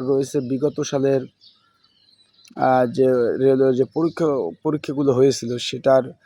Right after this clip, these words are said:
সলিউশনগুলো রয়েছে, সেটা সলিউশনগুলো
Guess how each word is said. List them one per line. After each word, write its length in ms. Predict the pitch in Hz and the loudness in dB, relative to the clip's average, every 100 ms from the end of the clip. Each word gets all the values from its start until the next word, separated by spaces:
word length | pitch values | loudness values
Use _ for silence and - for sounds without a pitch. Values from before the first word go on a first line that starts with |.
| - - - | -20 -20 -8
সলিউশনগুলো 680 | - 175 - 147 120 123 | -2 0 0 -2 2 2
রয়েছে, 360 | 120 113 - 95 - _ _ _ _ _ _ - | 2 0 -4 -16 -20 _ _ _ _ _ _ -16
সেটা 240 | 123 139 | -8 -6
সলিউশনগুলো 680 | - 151 143 151 147 147 | -4 -4 -2 -2 -2 -2